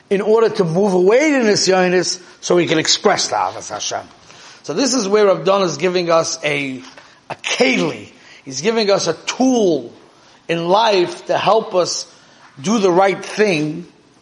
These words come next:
and not be afraid. That's using the tool of Emunah. That's the Yesod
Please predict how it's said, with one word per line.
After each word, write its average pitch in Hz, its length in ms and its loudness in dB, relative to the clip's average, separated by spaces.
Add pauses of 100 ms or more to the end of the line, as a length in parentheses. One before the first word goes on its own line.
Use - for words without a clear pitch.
(460)
and 147 140 -2
not 175 240 0
be 156 100 0
afraid. 139 680 -2 (720)
That's 160 280 0
using 165 320 -2
the 139 100 -4
tool 151 300 -2
of 127 80 -6
Emunah. 127 440 -6
That's 151 300 0
the 143 140 -8
Yesod 143 520 -2